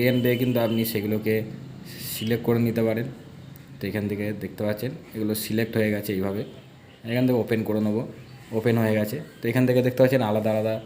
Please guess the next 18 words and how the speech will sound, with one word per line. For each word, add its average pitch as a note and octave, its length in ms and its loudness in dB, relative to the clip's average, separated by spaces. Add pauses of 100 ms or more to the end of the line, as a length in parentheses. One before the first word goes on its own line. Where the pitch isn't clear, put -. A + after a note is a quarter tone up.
(440)
এখানে G2+ 180 -4
দেখাচ্ছে G#2+ 520 -4 (200)
পেজগুলো। F#2+ 380 -4 (800)
তো A#2+ 60 -2
এখান B2+ 200 -2
থেকে C3 120 0
আমরা C3 200 0
কিন্তু B2 220 -2
এখানে B2 240 -2
কনভার্ট G#2+ 400 0
পিডিএফ-এ G#2 400 0
ক্লিক G2 260 -6
করলে G#2+ 180 -2
এটা G#2 120 -2
কিন্তু G#2 200 -4
কনভার্ট F#2+ 400 -2
হয়ে G2+ 140 -2
যাবে। G2+ 220 -4